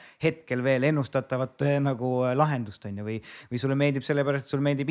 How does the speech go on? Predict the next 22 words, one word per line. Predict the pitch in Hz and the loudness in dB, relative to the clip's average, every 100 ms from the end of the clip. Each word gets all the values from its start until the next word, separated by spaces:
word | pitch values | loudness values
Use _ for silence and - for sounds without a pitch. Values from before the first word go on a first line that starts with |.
| 165 | 0
inimestega | 139 139 135 135 | 0 -2 -2 -2
rääkida | 135 131 117 - 113 | 0 0 -2 -6 -6
hullult | 117 104 - | -4 -6 -4
palju, | 113 104 104 | -4 -4 -8
et, | - 120 | -10 -10
et, | 127 127 - | -8 -8 -8
et | 131 135 | -6 -4
ja | 135 | -6
siis | 139 | -4
sa, | 147 | -6
kui | - 139 | -4 -2
sa | 139 | -2
nagu | 131 | 0
leiad | 143 147 127 | 0 0 0
need | 120 | -4
punktid | 147 147 135 | -6 -6 -4
üles, | 131 - | -6 -6
siis | 117 | -10
sa | 123 | -6
saad | 127 131 | -2 2
aru, | 135 | 2
et | 120 | 0